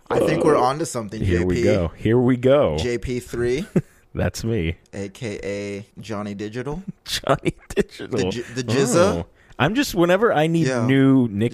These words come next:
Speaker 2: nicknames, I'm coming to you now.
Speaker 1: Yeah, I, I don't know. It's just something I've always been good at.
Speaker 2: I'm like, "I need, I need a new <laughs> nickname." It's, it's like I'm addicted to something. "I need a new nickname, man. Just one more."
Speaker 1: What do we got here?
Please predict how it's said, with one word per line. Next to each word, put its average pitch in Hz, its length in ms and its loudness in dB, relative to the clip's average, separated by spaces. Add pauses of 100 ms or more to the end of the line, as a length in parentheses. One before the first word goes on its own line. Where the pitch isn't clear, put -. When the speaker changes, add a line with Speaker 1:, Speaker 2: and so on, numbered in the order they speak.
Speaker 2:
nicknames, 92 320 0
I'm 104 140 0
coming 123 380 -4
to 98 120 -4
you 87 220 0
now. 64 180 -6
Speaker 1:
Yeah, 57 160 -8
I, 214 240 -2
I 175 100 0
don't 196 100 4
know. 196 140 6
It's - 100 0
just 151 120 -8
something 190 200 0
I've 139 160 4
always 127 280 4
been 127 160 -8
good 117 160 0
at. 101 240 0
Speaker 2:
I'm 98 100 6
like, 90 200 0
"I 90 80 2
need, 92 440 0 (140)
I 85 80 0
need 92 200 2
a - 20 0
new 95 200 0
<laughs> - 0 -
nickname." 92 560 -2 (520)
It's, - 240 -2 (280)
it's - 100 -2
like 104 160 2
I'm 92 160 2
addicted 87 420 -2
to 85 80 -2
something. 87 560 -2 (480)
"I - 60 4
need 120 160 4
a - 20 2
new 127 140 4
nickname, 123 420 2
man. 101 300 2
Just 123 220 -2
one 139 220 2
more." 120 400 2 (680)
Speaker 1:
What 117 120 -8
do 110 60 -4
we 104 80 -8
got 101 260 -4
here? 101 300 -4